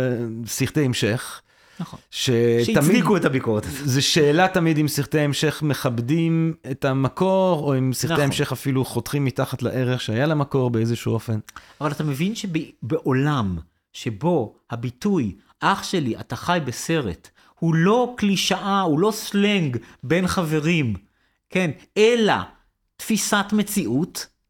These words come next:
Speaker 2: כן? שמבטלת את ההבדל הפילוסופי שהתחיל באפלטון, בין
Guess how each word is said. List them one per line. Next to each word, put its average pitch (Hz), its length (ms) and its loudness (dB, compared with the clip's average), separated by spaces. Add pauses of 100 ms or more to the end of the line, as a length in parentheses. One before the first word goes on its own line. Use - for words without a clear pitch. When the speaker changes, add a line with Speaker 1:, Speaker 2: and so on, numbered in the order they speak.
Speaker 2:
כן? 190 200 -4 (300)
שמבטלת 196 1120 0
את 190 140 -2
ההבדל 180 760 0
הפילוסופי 180 1160 -2
שהתחיל 170 1040 -6
באפלטון, 185 880 0 (360)
בין 185 560 0